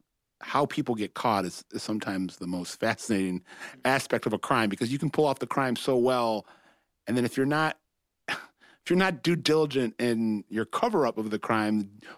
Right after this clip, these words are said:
pulling the crime off itself, it, it is almost, it do-, not almost, it doesn't matter, because you're going to prison for the rest of your life. So they decided that the best way to get rid of the murder weapon, or McDonald and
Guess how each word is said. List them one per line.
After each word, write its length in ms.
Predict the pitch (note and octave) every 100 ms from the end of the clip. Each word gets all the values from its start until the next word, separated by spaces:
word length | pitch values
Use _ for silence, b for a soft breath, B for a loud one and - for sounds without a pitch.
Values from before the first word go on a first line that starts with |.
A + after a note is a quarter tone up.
| -
pulling 220 | - A#3+
the 60 | G3+
crime 300 | - F#3 E3
off 180 | F3+ E3+
itself, 460 | D3+ - F#3+ D#3 C3
it, 380 | C3+ A#2 - _
it 160 | A2+ - _
is 160 | - B2
almost, 340 | C3+ C3+ A#2+ - -
it 80 | B2
do-, 340 | C3 - C3
not 160 | D#3 -
almost, 320 | D#3+ G2 -
it 60 | C3+
doesn't 240 | D#3+ C#3
matter, 280 | E3 C#3+ F#2+
because 280 | A2 A2+ A2
you're 100 | A2
going 180 | A#2
to 60 | G#2
prison 280 | - E3+ C#3+
for 100 | -
the 80 | E2
rest 160 | -
of 60 | -
your 80 | A1
life. 160 | - _ _ _ _ - B B B B
So 680 | - E3 D#3 D3+ D3 C#3 - _ _ -
they 340 | A2 D#3 G#3+
decided 680 | A3+ - F3 D3 C#3 C3+ B2
that 120 | B2
the 60 | C3
best 320 | C#3+ D3+ -
way 80 | D3
to 100 | A#2+
get 160 | A#2+ -
rid 200 | C3 D3
of 60 |
the 100 | B2
murder 340 | G#2+ A2 C#3+ D3
weapon, 600 | A#2+ A2+ - G#2+ G#2 G2 _ _ _ _ _ -
or 60 | G#2
McDonald 680 | A2 - D3+ D#3+ E3 D3+
and 180 | C3 B2